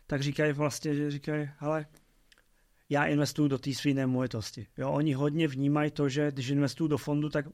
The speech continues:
investuju do něčeho, co, co je tak jako trošku mimo, mimo můj dohled, investuju do fondu, kdežto když investuje s náma, tak ví do konkrétní nemovitosti, která,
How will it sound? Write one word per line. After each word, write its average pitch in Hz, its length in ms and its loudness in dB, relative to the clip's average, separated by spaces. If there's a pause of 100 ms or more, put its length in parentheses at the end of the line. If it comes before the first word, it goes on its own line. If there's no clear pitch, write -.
investuju 143 400 0
do 143 100 2
něčeho, 143 360 0
co, 170 160 -6 (1040)
co 143 180 0
je 147 260 2
tak 147 240 -4
jako 151 340 0 (420)
trošku 139 420 0
mimo, 156 500 2 (200)
mimo 147 280 2
můj 135 400 0 (440)
dohled, 127 880 -2 (420)
investuju 147 420 2
do 139 120 -2
fondu, 143 640 -2 (460)
kdežto 147 360 2
když 151 160 0
investuje 156 440 2
s - 100 -8
náma, 151 260 0
tak 147 140 -2
ví 156 200 -2
do 147 160 0
konkrétní 147 580 -2
nemovitosti, 143 560 0
která, 151 380 -2